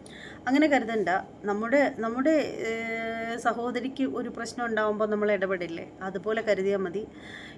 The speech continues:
എലിസബത്തിൻ്റെ കാര്യമാണ് പറയുന്നത്. അതുകൊണ്ട് തന്നെയാണ് ഈ, ഏ, ഇതുപോലെ തന്നെ ഈ ഒരു വിഷയത്തിൽ നമ്മൾ ഇങ്ങനെ പറഞ്ഞുകൊണ്ടേയിരിക്കുന്നത്.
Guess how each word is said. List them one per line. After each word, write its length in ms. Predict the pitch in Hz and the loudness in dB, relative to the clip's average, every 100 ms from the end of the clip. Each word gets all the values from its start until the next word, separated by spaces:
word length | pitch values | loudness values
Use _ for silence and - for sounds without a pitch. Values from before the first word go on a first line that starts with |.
| - | -2
എലിസബത്തിൻ്റെ 640 | 220 208 214 202 220 233 233 | 0 2 0 -2 -2 -2 2
കാര്യമാണ് 300 | 214 202 208 196 | 2 4 2 2
പറയുന്നത്. 400 | 190 190 185 185 214 190 | 2 0 0 -2 -4 -4
അതുകൊണ്ട് 320 | 190 196 208 208 | -2 0 0 0
തന്നെയാണ് 340 | 202 196 196 - - - | 2 0 0 -4 -8 -6
ഈ, 40 | 208 202 | -4 0
ഏ, 80 | 196 196 190 190 190 190 | 2 2 2 0 0 -2
ഇതുപോലെ 320 | 190 196 208 202 | 0 0 0 0
തന്നെ 180 | 196 202 - - - - - - - | 0 -2 -4 -16 -14 -14 -14 -14 -10
ഈ 100 | 233 220 | 4 4
ഒരു 80 | 226 208 | 6 0
വിഷയത്തിൽ 500 | - 208 202 202 208 196 - - - 202 | 2 2 2 0 0 -2 -4 -18 -10 -4
നമ്മൾ 180 | 202 202 202 - - 196 | 0 2 0 -2 -6 -2
ഇങ്ങനെ 260 | 202 202 196 190 | 0 2 0 -2
പറഞ്ഞുകൊണ്ടേയിരിക്കുന്നത്. 1000 | 190 190 202 196 202 170 - 165 156 156 | -2 0 2 4 4 2 -2 -6 -6 -10